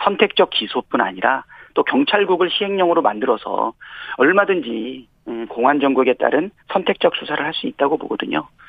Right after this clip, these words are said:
왜 우리 스스로 방패를 내려놓고 그리고 왜 우리를 지키는 성문의 뒷문을 활짝 열어서 우리 동지들을, 음,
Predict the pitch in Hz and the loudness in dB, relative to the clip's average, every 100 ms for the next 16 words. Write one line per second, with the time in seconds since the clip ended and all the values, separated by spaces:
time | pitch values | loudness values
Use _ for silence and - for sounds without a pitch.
0 | - - - 143 170 147 139 160 - 202 | -12 -10 2 6 6 6 2 -2 -2 2
1 | 190 165 - 127 156 143 110 104 143 - | 4 2 0 -2 2 2 2 2 2 0
2 | - 98 110 127 113 _ _ _ _ _ | 0 2 4 2 0 _ _ _ _ _
3 | _ _ _ _ 156 170 180 202 - 135 | _ _ _ _ 2 4 6 4 0 2
4 | 147 156 - _ _ - 123 160 165 143 | 4 4 2 _ _ -8 -4 -2 -2 -2
5 | - 147 127 147 127 - 208 196 175 - | 2 2 4 2 0 -4 0 2 2 0
6 | 123 147 120 110 - 175 - 139 101 98 | -2 0 2 0 -2 0 0 2 2 2
7 | - 156 127 - - - - 123 151 139 | 2 2 2 -4 -20 -20 -8 2 2 2
8 | 123 135 139 110 101 127 127 - _ _ | -2 0 0 2 2 0 -2 -8 _ _
9 | - 110 107 | -4 -2 0